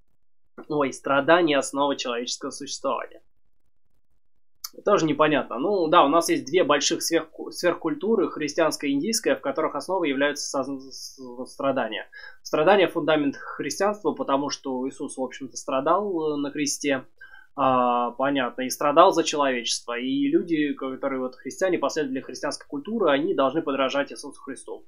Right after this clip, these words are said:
Понятно. А, такой тип жертвенного страдания в христианстве приветствуется определенно. А, да.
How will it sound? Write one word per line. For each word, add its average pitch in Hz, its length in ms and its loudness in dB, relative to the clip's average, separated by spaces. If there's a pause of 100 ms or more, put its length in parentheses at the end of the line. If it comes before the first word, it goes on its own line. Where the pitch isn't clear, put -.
Понятно. 127 440 -6 (380)
А, 131 220 0
такой 156 300 6
тип 139 220 -4
жертвенного 151 480 4
страдания 143 560 2
в - 40 -14
христианстве 139 460 -4
приветствуется 135 600 -4
определенно. 123 600 -8 (520)
А, 131 380 2
да. - 260 -10